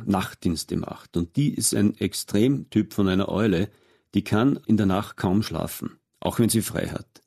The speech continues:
Das sind aber wirklich Einzelfälle. Grundsätzlich ist es so, dass so wenig Nachtdienste am Stück wie möglich durchgeführt werden sollten, um im Schichtdienst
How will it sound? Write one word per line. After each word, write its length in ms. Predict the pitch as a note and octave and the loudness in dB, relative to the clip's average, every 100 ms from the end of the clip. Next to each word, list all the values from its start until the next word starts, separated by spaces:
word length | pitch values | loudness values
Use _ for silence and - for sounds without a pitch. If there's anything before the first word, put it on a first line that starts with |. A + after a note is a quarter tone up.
| _ _ _ _ - | _ _ _ _ 0
Das 160 | G2+ | 4
sind 140 | B2+ B2+ | 6 6
aber 280 | A#2+ A#2+ - | 4 2 -4
wirklich 400 | - C3 C3 G#2 | 0 2 2 2
Einzelfälle. 760 | G2+ A#2+ - A2+ - - C2 - _ _ _ _ - | 2 2 2 0 -2 -6 -8 -14 _ _ _ _ 0
Grundsätzlich 580 | A2+ F3+ C3 G#2+ A2+ G2+ | 4 6 4 2 0 2
ist 160 | A2 | 2
es 160 | A2+ - | 2 2
so, 160 | A2 | 2
dass 320 | A#2+ A2+ G#2 - | 4 2 2 0
so 140 | A#2 | -2
wenig 580 | - F#2 F#2+ C3 D#3+ A#2 | -2 -2 4 6 6 6
Nachtdienste 840 | A2 G2+ - - A#2 A2+ - A#2 - | 2 2 -4 0 2 2 0 -2 0
am 160 | G2+ | -2
Stück 380 | F#2 - B2 - | -2 0 0 2
wie 80 | A#2+ | 4
möglich 560 | G2+ G#2 A#2 F#2+ - _ _ - | 6 4 4 2 0 _ _ -2
durchgeführt 560 | G2 - - - G2 | -2 0 -4 -2 0
werden 220 | F2+ F#2 G#2+ | 0 2 2
sollten, 440 | G#2 G#2 - C#3 - _ _ _ _ | 2 2 2 0 -2 _ _ _ _
um 380 | - A2 G#2+ A2 | 2 6 6 2
im 180 | _ E3 | _ 0
Schichtdienst 840 | - A#2 A2+ - B2 A#2+ A#2 - | 2 0 0 0 2 4 4 -2